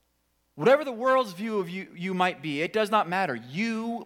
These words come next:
belong in his family. When you are in Christ Jesus, you are a child of God, and you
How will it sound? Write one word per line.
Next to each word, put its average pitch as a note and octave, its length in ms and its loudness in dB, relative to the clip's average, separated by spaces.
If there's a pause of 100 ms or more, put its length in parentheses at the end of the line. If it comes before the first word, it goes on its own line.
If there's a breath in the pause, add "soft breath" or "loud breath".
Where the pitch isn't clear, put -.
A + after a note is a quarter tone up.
belong F3 800 0 (480 soft breath)
in G3+ 380 0
his F#3 580 0
family. C3 680 -4 (540 soft breath)
When E3 260 2
you A3 260 0
are A3+ 120 4
in G#3+ 280 -4
Christ A3 440 -4
Jesus, D3 480 -6
you G3+ 140 2
are G3+ 100 6
a F#3 80 2
child F#3+ 520 0
of F#3 120 -6
God, A2+ 420 0 (1080 soft breath)
and A#2+ 120 -6
you D3+ 560 -4